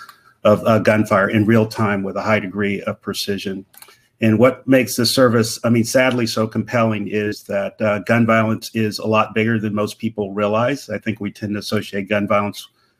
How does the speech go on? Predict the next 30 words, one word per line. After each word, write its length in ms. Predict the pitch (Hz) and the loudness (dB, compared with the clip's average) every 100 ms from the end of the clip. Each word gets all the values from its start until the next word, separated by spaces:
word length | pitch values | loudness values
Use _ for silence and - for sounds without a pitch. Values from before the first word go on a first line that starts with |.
| _ - | _ -8
with 140 | 90 | 0
homicides, 640 | 123 123 123 127 117 113 | 4 4 4 4 4 2
but 180 | 110 107 | -2 -4
in 100 | 101 | -4
fact, 480 | - 104 101 - _ | -2 -2 -2 -8 _
gun 220 | 110 107 | -4 -2
violence 460 | 107 104 104 95 - | -2 -2 -4 -8 -6
is 240 | 110 101 110 | -6 -4 -4
much 220 | 101 - | -4 -2
broader 300 | 104 101 117 | 0 2 0
than 140 | 110 | 0
homicides. 720 | 107 110 110 - 110 110 113 - _ _ _ _ | -2 -2 -2 -2 0 -2 -4 -16 _ _ _ _
In 140 | 107 104 | -6 0
fact, 260 | 107 110 | 0 0
in 100 | 107 | 0
many 240 | 107 113 113 | 2 4 2
communities, 760 | 113 107 107 101 101 104 - | 0 -2 -2 -4 -6 -6 -6
uh, 280 | 110 107 101 | -4 -4 -4
where 320 | 107 104 101 | -4 -4 -4
gun 280 | 98 110 104 | -4 -4 -2
violence 380 | 104 104 101 107 | -4 -4 -8 -8
is 180 | 104 - | -8 -4
ongoing 540 | 117 113 110 107 104 | -2 0 0 -2 -2
and 120 | 104 | -6
persistent, 640 | - 104 - 107 - 101 101 | -6 -4 -2 -4 -4 -8 -6
I 40 | |
mean, 160 | 107 92 | -6 -2
guns 300 | 110 107 104 | 0 0 -4
are 80 | 98 | -6
fired, 480 | - 104 101 104 | -2 0 0 -4